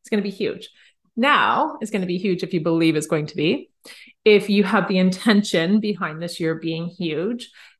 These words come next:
and if you actually take the action, okay, create the habits, make the moves,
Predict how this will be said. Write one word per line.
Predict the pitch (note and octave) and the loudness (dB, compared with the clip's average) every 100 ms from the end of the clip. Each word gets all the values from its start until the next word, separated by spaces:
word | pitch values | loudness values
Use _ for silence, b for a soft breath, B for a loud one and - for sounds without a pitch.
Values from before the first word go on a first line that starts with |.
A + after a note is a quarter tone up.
| _ - | _ 0
and | E4 A#3+ G#3 A3 A3+ A3+ - | 2 4 2 4 2 2 -4
if | G#3+ A3+ | -4 -2
you | G#3 | -2
actually | F3+ F3+ - F#3 E3+ E3 E3 _ _ | -2 -2 -6 -4 -2 -4 -6 _ _
take | - F#3 F3+ | -6 -4 -2
the | F3+ - | -4 0
action, | F#3 G3 A3 - - - F#3 F#3 _ _ _ _ | -2 -2 -8 -8 -8 -8 -10 -12 _ _ _ _
okay, | - D#3+ F3 | -4 -2 -2
create | - F3+ E3 | -2 -2 -2
the | |
habits, | E3 - G3 F#3+ A2 - - - - _ _ _ _ _ _ _ _ _ _ _ - | -4 2 2 2 -4 -8 -10 -10 -10 _ _ _ _ _ _ _ _ _ _ _ -2
make | F3+ G3+ F#3+ | 2 4 2
the | F3 G3 | 2 6
moves, | G3+ A3+ E3+ - - - - - | 8 8 6 0 -8 -8 -8 -10